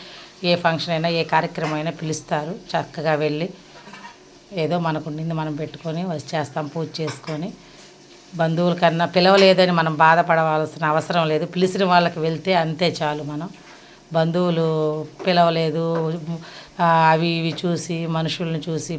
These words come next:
పిలుస్తున్నారు ఈ రోజులని మనం ఫీల్ అవ్వాల్సిన అవసరం లేదు. పిలవలేదని అంతకన్నా బాధపడాల్సిన అవసరం లేదు. బయట వాళ్ళే ఎక్కువ మనకి, వాళ్ళు చూపించే ప్రేమ అభిమానాలు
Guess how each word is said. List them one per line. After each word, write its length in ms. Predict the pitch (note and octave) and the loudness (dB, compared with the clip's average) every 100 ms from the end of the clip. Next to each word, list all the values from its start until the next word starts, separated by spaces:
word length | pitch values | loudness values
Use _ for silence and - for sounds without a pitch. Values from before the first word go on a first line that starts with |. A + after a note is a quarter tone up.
| F#3 | -4
పిలుస్తున్నారు 580 | E3+ - - D#3+ D#3 D#3 | -4 -4 -6 -4 -2 0
ఈ 20 | D#3 | -2
రోజులని 420 | D#3+ D3+ D3+ D#3 D#3 | -2 -2 -2 -4 -4
మనం 160 | D3+ C#3+ | -6 -6
ఫీల్ 180 | D#3+ E3 | -4 -2
అవ్వాల్సిన 340 | D#3 D#3 C3 D3 | 0 -2 -2 -4
అవసరం 280 | D3+ D#3 E3 D#3 | -4 -4 -4 -2
లేదు. 160 | D#3 F#3+ F3+ | -4 -2 0
పిలవలేదని 560 | E3+ F3+ F3+ F3+ F#3 E3 | 2 4 4 2 2 0
అంతకన్నా 480 | E3+ F3 F3 F3+ F#3 | 0 -2 -2 0 0
బాధపడాల్సిన 560 | D#3+ D#3+ D#3 D#3 D3+ D3+ D3+ | 0 0 0 -2 -2 -4 -8
అవసరం 260 | C#3+ D#3+ D3+ | -8 -8 -8
లేదు. 180 | D3+ D#3+ A3+ - - - - D#3+ | -6 -8 -10 -16 -20 -20 -2 2
బయట 180 | E3 E3+ F3+ | 2 4 6
వాళ్ళే 240 | F3 F#3 D#3+ | 6 6 2
ఎక్కువ 200 | - D#3+ D3+ | -4 -8 -6
మనకి, 300 | D3+ D3 G3 - - - - - | -8 -10 -12 -14 -20 -20 -20 0
వాళ్ళు 200 | E3+ D#3+ D#3 | 2 2 0
చూపించే 400 | E3 E3 - E3 - | -4 -4 -6 -6 -2
ప్రేమ 260 | D#3+ D#3+ D#3+ D#3+ D#3 D3 D3 - - - - - E3 | -2 0 0 2 0 -2 -6 -12 -20 -20 -20 -4 -2
అభిమానాలు 580 | D#3+ E3 D#3 D#3 D#3 | 0 0 0 0 -2